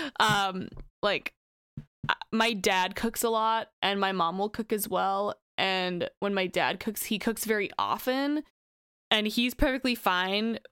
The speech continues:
with not, like, completely wiping off all the surfaces and, like, cleaning out the clutter. He can kinda just, like, work around it pretty well 'cause he does it all the time, and that's how he works, and that's totally fine.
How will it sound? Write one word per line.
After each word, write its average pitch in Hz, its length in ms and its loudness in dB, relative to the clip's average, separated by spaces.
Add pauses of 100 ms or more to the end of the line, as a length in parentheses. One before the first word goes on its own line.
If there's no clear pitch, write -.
(100)
with 208 180 -2
not, 208 240 2
like, 202 180 0
completely 202 880 -2
wiping 196 360 0
off 185 240 0
all 185 100 0
the 214 120 -2
surfaces 285 800 0
and, 208 100 0
like, - 220 -4
cleaning 208 380 0
out 196 120 0
the 196 80 -2
clutter. 226 320 0
He 226 120 -2
can 208 140 0
kinda 180 220 -2
just, 185 160 -4
like, 190 120 0
work 175 260 0
around 185 280 2
it 214 100 -2
pretty 240 200 0
well 226 220 2
'cause 220 140 -4
he 180 80 0
does - 200 0
it - 60 -6
all 98 100 -6
the - 100 -10
time, 277 460 0
and 185 100 -2
that's - 180 -2
how 180 420 0
he 196 140 -2
works, 202 300 0
and 165 100 -2
that's 143 180 -2
totally 190 300 -2
fine. 202 300 0